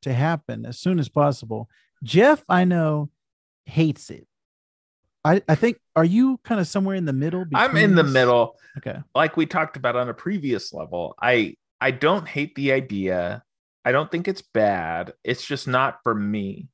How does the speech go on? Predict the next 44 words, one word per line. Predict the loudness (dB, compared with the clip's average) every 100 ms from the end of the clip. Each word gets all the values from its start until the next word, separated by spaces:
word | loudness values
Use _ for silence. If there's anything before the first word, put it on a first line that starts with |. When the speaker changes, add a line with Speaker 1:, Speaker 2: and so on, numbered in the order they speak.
| _ _
Speaker 1:
Yeah. | -6 -6
Speaker 2:
right | -4 -4 -4
now. | -6 -8 -8 -6
The |
practicality | -4 -4 -4 -8 -6 -2 0 -2 -4
of | -4
it | -4 -6 -10
is | -12
because | -12 -8 -6 -6 _ _
everything | -2 0 0 -2
I | -2
need | -2 -4 -4 -6 -6 -8
to | -8
play | -4 -4
video | -2 -6 -8
games | -10 -10 -8 -10 -14 _ _ _ _ _ -4
is | -4 0
right | 0 0
where | 2 0
I'm | 0 -4
at. | -8 -12 -20 _ -6
Speaker 1:
Yeah. | -4 -6 -14 _ -6
Speaker 2:
And | 2
I |
Speaker 1:
It's | 2 4
Speaker 2:
don't | 2 0
really | -4 -4 -4
have | -6 -8 -6
the | -8
need | -6 -8 -10
out-, | -12 -12 _ -6
outside | -6 -6 -12 -12
of |
that. | -16 -20 _ _ 2
Speaker 1:
I'm | 6
the | 6
same | 4 4 4
way. | 4 2 0 0
I | 2
don't | 4 2
play | 0 0 0
anything, | 0 -2 -4 -6 -8 -10 -8
you | -8
know, | -8